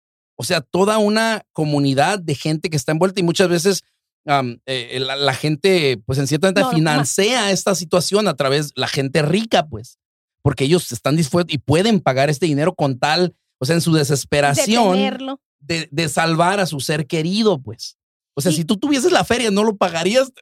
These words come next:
Speaker 1: o sea,
Speaker 2: Sí.
Speaker 1: es difícil, ¿entiendes? Ahora,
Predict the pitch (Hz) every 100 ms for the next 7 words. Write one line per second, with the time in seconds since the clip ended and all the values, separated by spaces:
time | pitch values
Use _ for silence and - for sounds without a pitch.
0 | - 170 175 151 _ - 226 202 180 180
1 | 214 196 254 277 269 254 180 160 208 -
2 | - - 160 190 147